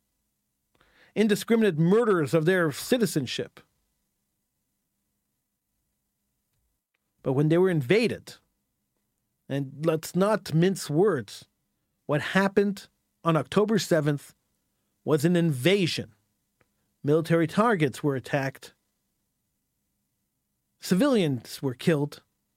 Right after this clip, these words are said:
It was an invasion of the country, a genocidal attack to wipe out the Jewish people of Israel.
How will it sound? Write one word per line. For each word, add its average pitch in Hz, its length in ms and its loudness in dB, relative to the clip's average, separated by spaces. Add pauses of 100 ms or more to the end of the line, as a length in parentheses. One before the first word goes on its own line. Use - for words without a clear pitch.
(300)
It 175 100 -2
was 170 220 2
an 160 60 2
invasion 160 540 2
of 156 140 -2
the 147 100 0
country, - 540 -4 (400)
a 139 80 0
genocidal 202 960 0
attack - 640 -4 (380)
to 180 100 0
wipe 180 420 0
out 170 400 0 (160)
the 160 80 2
Jewish 175 460 0
people 147 480 -2
of 147 140 -2
Israel. 139 480 -4